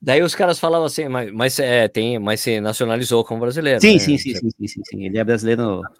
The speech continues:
Speaker 2: brasileiro.
Speaker 1: Então, daí o Ernesto Varela falou, "Ô, Meligeni, falam que você tem o coração de brasileiro e a raça do argentino. O que que você acha?" Daí o Meligeni,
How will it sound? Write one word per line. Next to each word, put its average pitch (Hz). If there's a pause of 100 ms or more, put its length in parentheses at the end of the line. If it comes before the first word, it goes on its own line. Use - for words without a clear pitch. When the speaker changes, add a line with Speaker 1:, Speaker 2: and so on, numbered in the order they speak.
(100)
Speaker 2:
brasileiro. 95 (300)
Speaker 1:
Então, - (200)
daí 135
o 131
Ernesto 139
Varela 135
falou, 123 (340)
"Ô, -
Meligeni, 285
falam 269
que 269
você 240
tem 240
o 226
coração 226
de 196
brasileiro 202
e 214
a 190
raça 190
do 190
argentino. 208
O - (300)
que 311
que -
você 269
acha?" 214
Daí 156
o 151
Meligeni, 143